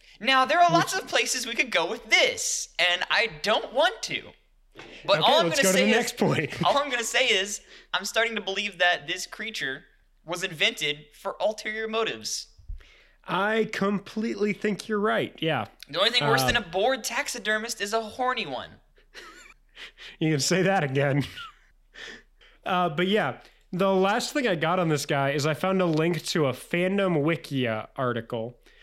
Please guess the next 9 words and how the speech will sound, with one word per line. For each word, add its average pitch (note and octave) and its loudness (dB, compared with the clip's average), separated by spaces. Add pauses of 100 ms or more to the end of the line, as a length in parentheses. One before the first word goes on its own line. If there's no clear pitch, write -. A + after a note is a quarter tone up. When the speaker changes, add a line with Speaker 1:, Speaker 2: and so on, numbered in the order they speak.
(160)
Speaker 2:
that D3+ -2
describes F3+ 2
all F3+ 4
of D#3 -2
this E3 0
guy's D#3 0
abilities D3 2
and C3+ 0
traits. - -2